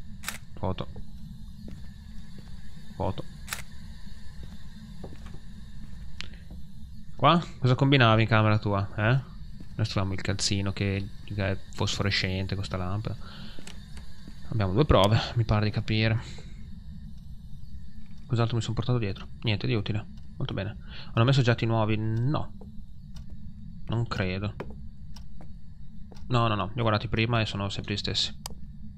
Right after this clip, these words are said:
Oggetti no. Hanno aggiunto due fantasmi e cambiato un po' il gameplay. Mm, i dettagli onestamente non me li ricordo. <clears throat> E messo sta mappa. Non mi attaccare adesso che sono nell'angolo, cortesemente.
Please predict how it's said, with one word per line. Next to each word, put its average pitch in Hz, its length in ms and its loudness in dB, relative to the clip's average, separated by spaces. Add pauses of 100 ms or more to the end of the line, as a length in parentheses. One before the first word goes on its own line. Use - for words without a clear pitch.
(500)
Oggetti 104 320 0
no. 95 120 -4 (100)
Hanno 107 100 2
aggiunto 107 240 2
due 107 100 2
fantasmi 117 920 4
e 104 300 2
cambiato 101 300 2
un 101 80 0
po' 101 120 4
il 101 60 2
gameplay. 107 600 2 (800)
Mm, 95 400 -4
i 95 60 -2
dettagli 95 340 2
onestamente 92 460 0
non 95 100 0
me 95 60 0
li 98 60 0
ricordo. 113 520 2 (1400)
<clears throat> - 0 -
E 160 280 10
messo 127 220 6
sta 139 140 2
mappa. 107 300 2
Non - 1700 -4
mi 131 40 0
attaccare 101 320 0
adesso 98 220 -2
che - 40 -8
sono 104 180 -2
nell'angolo, 127 380 0
cortesemente. 113 720 0